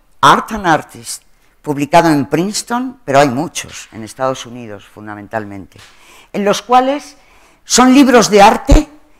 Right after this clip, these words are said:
en los cuales el único ingeniero que aparece es Torroja, el único. Y hablan de el arte estructural. Y junto a Calder, junto a, a,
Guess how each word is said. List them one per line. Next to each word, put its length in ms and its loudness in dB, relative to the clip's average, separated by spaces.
en 120 -2
los 160 0
cuales 400 2
el 120 4
único 340 4
ingeniero 680 0
que 120 2
aparece 760 4
es 160 -12
Torroja, 560 -4
el 140 -2
único. 340 -10
Y 120 0
hablan 500 4
de 360 4
el 180 2
arte 420 2
estructural. 720 -12
Y 340 0
junto 300 -2
a 60 4
Calder, 520 2
junto 760 -8
a, 500 -2
a, 220 -6